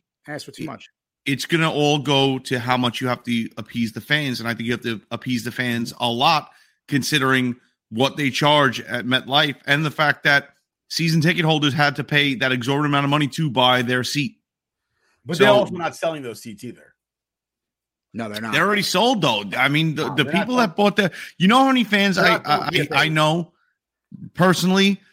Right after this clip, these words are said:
Speaker 2: that just buy the season tickets because they laid out that money for the seat itself, the P S A or whatever it is. I, it,
Speaker 1: No.
Speaker 2: they begrudgingly have to pay for it because i-,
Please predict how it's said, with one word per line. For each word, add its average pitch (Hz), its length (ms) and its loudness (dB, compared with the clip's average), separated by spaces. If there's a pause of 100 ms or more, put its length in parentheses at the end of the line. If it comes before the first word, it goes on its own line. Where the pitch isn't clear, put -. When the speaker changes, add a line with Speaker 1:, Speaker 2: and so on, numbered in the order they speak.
(180)
Speaker 2:
that 139 240 2 (260)
just 135 320 0
buy 156 200 2
the 156 120 0
season 147 300 -2
tickets 143 300 -2
because 139 280 -2
they 143 140 2
laid 127 280 0
out 135 180 2
that 135 140 2
money 135 400 0 (340)
for 156 120 0
the 127 100 2
seat - 420 -2 (100)
itself, 143 640 -2
the 127 60 -6
P 143 220 0
S - 160 -2
A 135 180 4
or 156 40 -2
whatever 147 280 0
it 165 60 0
is. 175 200 -2 (360)
I, 135 100 2
it, 135 460 -2
Speaker 1:
No. - 60 -6
Speaker 2:
they 143 140 2
begrudgingly 143 760 2
have 147 220 2
to 151 80 -6
pay 143 240 0
for 175 160 0
it 165 80 -2
because 143 380 0
i-, 139 260 -4